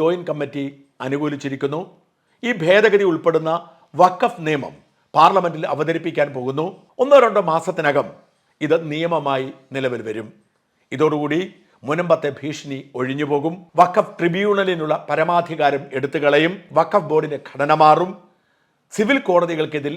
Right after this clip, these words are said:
ഇടപെടാൻ കഴിയുന്ന സാഹചര്യമുണ്ടാവും. വില കൊടുത്ത് വാങ്ങിയ ഭൂമി, ആ ഭൂമി വിറ്റവർക്ക് പോലും അത് വഖഫാണെന്ന അവകാശവാദമില്ല. ഏതോ ചില മത തീവ്രവാദികൾ അത് വഖഫാണെന്ന് പറഞ്ഞ് ബഹളം വയ്ക്കുന്നു.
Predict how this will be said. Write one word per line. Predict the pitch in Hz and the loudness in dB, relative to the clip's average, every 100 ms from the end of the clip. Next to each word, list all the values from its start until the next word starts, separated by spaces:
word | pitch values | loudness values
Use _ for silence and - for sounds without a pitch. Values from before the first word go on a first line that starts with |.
| - | -6
ഇടപെടാൻ | 147 156 156 151 143 | -2 0 0 -2 -4
കഴിയുന്ന | 143 139 135 | -6 -6 -6
സാഹചര്യമുണ്ടാവും. | 139 131 127 117 113 117 120 120 - _ _ _ _ - | -6 -6 -6 -10 -8 -4 -4 -4 -16 _ _ _ _ -6
വില | 139 160 160 | 2 4 2
കൊടുത്ത് | 151 147 139 | -2 0 2
വാങ്ങിയ | 143 143 147 - 113 | 2 0 -8 -14 -8
ഭൂമി, | 123 113 95 - _ _ _ _ - 135 | -6 -6 -10 -16 _ _ _ _ 2 4
ആ | 151 | 4
ഭൂമി | 156 160 156 | 0 -2 -4
വിറ്റവർക്ക് | 147 170 160 156 | 0 0 0 -2
പോലും | 156 151 135 - _ - | -2 -2 -4 -12 _ -6
അത് | 143 143 | -2 -2
വഖഫാണെന്ന | 139 175 - 143 139 139 | 0 -2 -2 -4 -2 2
അവകാശവാദമില്ല. | 151 160 160 156 139 127 107 104 117 - _ _ _ _ _ _ 143 180 | 4 4 2 2 0 0 -4 -4 -4 -6 _ _ _ _ _ _ 4 8
ഏതോ | 214 233 202 | 8 8 6
ചില | 202 208 175 | 4 4 4
മത | 180 214 190 | 4 4 2
തീവ്രവാദികൾ | 185 185 170 156 131 92 - _ | 2 6 4 4 0 -4 -16 _
അത് | 147 156 | 0 2
വഖഫാണെന്ന് | 156 - - 156 147 147 135 | 2 0 -2 0 -2 -4 -6
പറഞ്ഞ് | 135 - 135 | -6 -12 -10
ബഹളം | 127 131 123 | -8 -6 -8
വയ്ക്കുന്നു. | 107 113 113 | -8 -10 -12